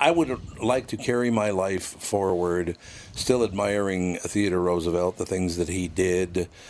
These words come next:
Uh, yeah, I understand he was a little, look, I, you know, some people accuse me of being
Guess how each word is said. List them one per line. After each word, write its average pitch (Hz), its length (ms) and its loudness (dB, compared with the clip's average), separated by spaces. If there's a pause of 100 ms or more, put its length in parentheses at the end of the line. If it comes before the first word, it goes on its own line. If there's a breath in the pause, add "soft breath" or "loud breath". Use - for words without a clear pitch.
(440 loud breath)
Uh, 85 600 0 (260)
yeah, 202 320 0
I 196 120 0
understand 120 420 0
he 107 100 2
was 95 140 0
a 98 60 0
little, 92 360 0 (580 loud breath)
look, 151 400 2
I, - 180 -4
you - 180 -6
know, 113 160 2
some 139 200 0
people 113 440 2 (120)
accuse 101 380 -2
me 95 160 0
of 90 140 -2
being 90 640 0